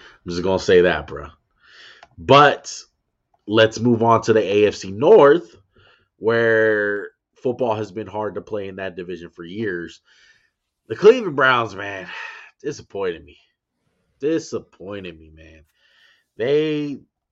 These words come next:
they're not that good. They're not a good football team. The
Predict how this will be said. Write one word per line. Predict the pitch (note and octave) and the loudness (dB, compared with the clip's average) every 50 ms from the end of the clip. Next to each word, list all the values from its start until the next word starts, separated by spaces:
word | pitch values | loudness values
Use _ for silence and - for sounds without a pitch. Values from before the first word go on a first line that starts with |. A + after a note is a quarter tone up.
| _ _ _ _ _ _ _ _ _ _ _ | _ _ _ _ _ _ _ _ _ _ _
they're | - C3 D#3 E3+ | -4 -4 -2 -2
not | D#3+ D#3 C#3+ - | -2 -2 -4 -2
that | C3+ A#2+ G2+ - | -4 -6 -6 -6
good. | F#2+ F2 D#2 D2 _ - | -8 -10 -10 -10 _ -12
They're | - G#2+ B2+ | -10 -10 -8
not | C3+ C#3+ C#3 | -6 -6 -6
a | C3+ A#2 | -6 -4
good | A2 A2 - | -6 -8 -8
football | - G2+ F#2+ - F2 D#2 D#2 | -8 -12 -12 -12 -12 -18 -18
team. | - - D2+ D2 _ _ _ _ _ _ _ _ _ _ _ _ _ _ _ _ | -18 -20 -20 -20 _ _ _ _ _ _ _ _ _ _ _ _ _ _ _ _
The | - A2 F#2 F2 | -10 -10 -10 -10